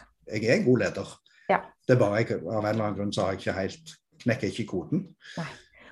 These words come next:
Speaker 2: Og hva med
Speaker 1: Og jeg
Speaker 2: kjønn? Menn, kvinner? Er det
Speaker 1: Det er begge deler, men, eh, av en eller annen grunn så, så er det faktisk veldig ofte damer.
Speaker 2: Å, såpass, ja. Ja.
Speaker 1: Ja,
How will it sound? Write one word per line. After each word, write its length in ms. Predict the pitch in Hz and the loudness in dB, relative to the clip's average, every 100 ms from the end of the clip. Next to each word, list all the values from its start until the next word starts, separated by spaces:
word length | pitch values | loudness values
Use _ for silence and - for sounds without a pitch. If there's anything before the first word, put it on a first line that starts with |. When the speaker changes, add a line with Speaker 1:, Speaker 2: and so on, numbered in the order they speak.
| - | 6
Speaker 2:
Og 100 | 254 | 8
hva 80 | 240 | 12
med 140 | 233 233 | 12 10
Speaker 1:
Og 60 | 190 | 6
jeg 80 | |
Speaker 2:
kjønn? 240 | - 220 349 359 - | 8 10 10 6 6
Menn, 280 | 233 226 226 | 8 10 8
kvinner? 540 | 233 226 175 240 311 - - | 4 2 4 4 2 -4 2
Er 140 | 214 | 4
det 160 | 220 214 208 208 208 196 - - - - - _ _ _ _ _ - | 6 6 4 0 -4 -10 -18 -18 -18 -16 -18 _ _ _ _ _ 4
Speaker 1:
Det 100 | 147 123 151 | 4 8 10
er 220 | 165 180 - | 10 8 6
begge 360 | 147 123 - 151 | 4 4 4 4
deler, 420 | 139 117 87 147 | 8 6 6 8
men, 260 | 262 233 180 | 8 8 8
eh, 200 | 170 139 | 6 6
av 140 | 156 | 6
en 160 | 156 208 | 6 6
eller 120 | 202 | 4
annen 100 | 175 | 6
grunn 220 | 143 175 220 | 6 6 4
så, 300 | - 156 123 | 4 4 4
så 200 | 123 151 | 6 6
er 100 | 139 | 6
det 60 | 139 | 2
faktisk 320 | 180 170 139 | 0 0 2
veldig 240 | 127 110 139 | 2 4 2
ofte 320 | - - 131 | 2 -2 0
damer. 380 | 113 73 87 269 - _ _ - | 0 2 0 0 -6 _ _ -6
Speaker 2:
Å, 60 | |
såpass, 500 | 285 - 160 - 240 | -4 -6 -4 -4 -2
ja. 100 | 392 - - - | -4 -4 -10 -4
Ja. 100 | 202 269 - | -4 -4 4
Speaker 1:
Ja, 140 | 131 | 6